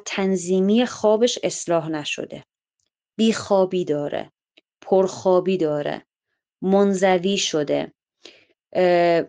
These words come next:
از خواب دائما میپره، کابوس‌های مداوم داره، پرخاشگریه. ببین، پرخاشگری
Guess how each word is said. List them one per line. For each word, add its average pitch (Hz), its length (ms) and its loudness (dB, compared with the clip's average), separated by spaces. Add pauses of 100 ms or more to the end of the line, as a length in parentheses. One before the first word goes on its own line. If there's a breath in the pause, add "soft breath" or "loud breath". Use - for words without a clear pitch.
از - 200 -6
خواب 247 220 -4
دائما 190 360 2
میپره، 160 880 -4 (120)
کابوس‌های 196 760 0
مداوم 170 680 0
داره، 147 440 -6 (180)
پرخاشگریه. 190 1080 0
ببین، 202 220 -2
پرخاشگری 214 840 -2